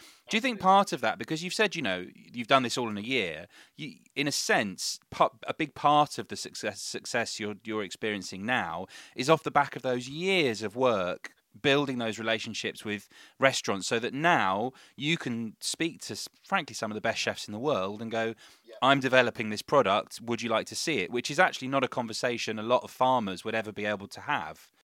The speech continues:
Speaker 2: Yeah, I mean, that's a brilliant observation. I mean, I think where I'm quite,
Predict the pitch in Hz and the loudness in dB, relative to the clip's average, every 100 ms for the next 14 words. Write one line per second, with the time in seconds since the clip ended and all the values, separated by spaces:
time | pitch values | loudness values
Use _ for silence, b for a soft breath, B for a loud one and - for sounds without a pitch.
0 | _ _ _ 135 123 98 _ b b 139 | _ _ _ 2 2 2 _ b b 2
1 | 160 160 135 151 131 135 131 131 135 139 | 2 2 -2 -2 -2 0 0 2 -2 -4
2 | - b b b b _ _ _ _ _ | -8 b b b b _ _ _ _ _
3 | _ - - 143 180 160 160 147 139 - | _ -4 0 6 6 8 8 6 2 -2
4 | 156 | -2